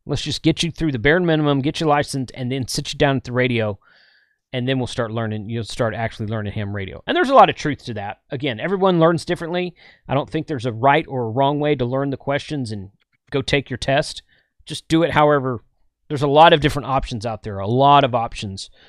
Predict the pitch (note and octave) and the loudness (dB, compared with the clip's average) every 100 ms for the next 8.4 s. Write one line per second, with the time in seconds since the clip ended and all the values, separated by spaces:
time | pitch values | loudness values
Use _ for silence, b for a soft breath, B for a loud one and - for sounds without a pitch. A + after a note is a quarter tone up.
0 | b - A2+ C3 A#2 A2 A#2+ A#2 A#2+ A#2 | b -6 4 6 6 2 0 0 0 0
1 | A2+ G#2+ G#2+ G2+ G#2+ - G#2+ G#2+ G2 - | 0 -2 -4 -6 -8 -8 -6 -6 -8 -10
2 | G#2+ F#2+ b b b b - C#3 C#3+ D3+ | -10 -10 b b b b -16 -8 0 2
3 | C#3+ C#3 C#3 A#2+ C3 B2+ - B2 A2+ A2+ | 2 0 -2 -2 0 -2 -2 -2 -2 -2
4 | G#2+ C3 G#2 - A#2 G2+ A#2+ G#2 G#2+ G#2+ | -4 -6 -6 -6 -6 -4 -6 -4 -6 -6
5 | E2+ G2 - B2+ A2+ - A2+ G2+ G2 F2+ | -6 -8 -6 -6 -6 -8 -8 -6 -8 -12
6 | - - _ _ _ _ _ _ _ _ | -18 -20 _ _ _ _ _ _ _ _
7 | _ _ _ _ _ _ _ _ _ _ | _ _ _ _ _ _ _ _ _ _
8 | - G#2 G2 F2+ | -18 -18 -18 -20